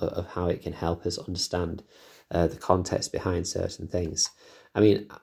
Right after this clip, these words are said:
for me, the biggest thing through this whole year of Come Follow Me study so far with the Doctrine and Covenants, yes, but there's been incredible principles, and I feel like I am so much more aware and have much more knowledge on the, on the history of the church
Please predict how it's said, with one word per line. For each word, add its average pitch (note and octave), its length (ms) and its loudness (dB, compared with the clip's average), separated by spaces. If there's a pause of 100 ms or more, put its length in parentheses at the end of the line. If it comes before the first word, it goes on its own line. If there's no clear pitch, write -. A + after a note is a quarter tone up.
(220)
for - 200 0
me, G#2 440 4
the F#2+ 80 -2
biggest A2+ 480 4
thing G#2+ 300 0 (260)
through G2 400 2
this F#2 200 0
whole G2 260 2
year F#2+ 300 4
of - 180 -6
Come F#2+ 200 -4
Follow F#2+ 220 0
Me F2+ 140 2
study F#2 320 0
so E2+ 240 0
far E2+ 380 2
with E2+ 160 -2
the F#2+ 60 -8
Doctrine - 360 -2
and D#2 60 -4
Covenants, - 520 -2 (640)
yes, B2 340 0
but A2 200 -2
there's G2 140 6
been F#2+ 160 0
incredible G#2+ 460 2
principles, F2 720 -6 (160)
and F#2+ 100 0
I F#2 80 2
feel F#2 240 4
like F2 320 2
I F2 80 -2
am E2+ 140 0
so A2 340 2
much G#2+ 240 -4
more E2+ 340 2 (300)
aware F#2+ 640 4
and E2 140 -4
have F#2 140 -4
much G2+ 260 -2
more F#2 180 2
knowledge G2 520 2
on F2 180 -4
the, E2 320 -4
on F2 120 -4
the E2+ 60 -2
history F2 380 0
of - 80 -2
the - 80 -6
church - 520 -2